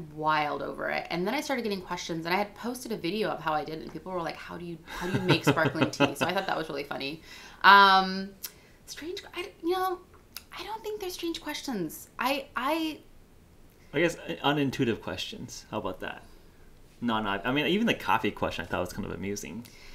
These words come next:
Speaker 1: Yeah, but here's the thing. This is the way I look at it, intermittent fasting seems really scary for a lot of people. You know, people are really nervous. "Oh, I'm s-, you know, I don't wanna starve myself. What are people gonna think?" The social obstacles and social pressures. A lot of people are nervous to ask about cycles. I get a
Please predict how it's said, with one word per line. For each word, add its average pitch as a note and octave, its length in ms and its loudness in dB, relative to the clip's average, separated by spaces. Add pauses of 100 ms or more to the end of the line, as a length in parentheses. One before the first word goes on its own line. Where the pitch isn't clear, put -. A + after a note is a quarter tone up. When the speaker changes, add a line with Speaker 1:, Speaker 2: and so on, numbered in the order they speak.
(280)
Speaker 1:
Yeah, E4+ 340 0
but E4+ 80 -4
here's F4+ 240 -2
the E4+ 80 -2
thing. F#3+ 240 0
This G#3 160 -4
is A#3+ 60 -8
the A3+ 80 0
way G3 160 4
I E3+ 40 2
look D#3+ 180 -4
at - 120 -2
it, - 200 -8 (240)
intermittent C4 300 -2
fasting F#3 360 2
seems F3+ 220 -4
really D#3 160 -4
scary - 400 -8
for - 140 -6
a - 60 -8
lot - 140 -8
of - 80 -12
people. - 540 -10
You G3 80 -10
know, G3+ 80 -8
people A#3+ 240 -8
are A3+ 60 -2
really G3+ 180 -4
nervous. F3 600 -6
"Oh, G3 180 -10
I'm F#3 140 -8
s-, - 120 -16 (160)
you - 80 -10
know, - 160 -10
I - 100 -10
don't G3 100 -6
wanna G3 120 -6
starve F3+ 300 -4
myself. F3 480 2
What F#3 100 -2
are - 20 -6
people F#3 240 -10
gonna F3+ 160 -2 (120)
think?" E3+ 360 0
The E3 80 -10
social E3 360 -8
obstacles D#3+ 560 -8
and E3 160 -8
social D#3+ 160 -8
pressures. D#3 580 -6 (420)
A F#3 60 0
lot G3 120 8
of G3+ 60 2
people G#3+ 200 2
are F#3 100 6
nervous F3 320 0
to - 120 0
ask E3 440 4
about D#3+ 340 -2
cycles. D#3 560 -4
I E3+ 40 -6
get F3+ 120 -4
a F#3 40 -4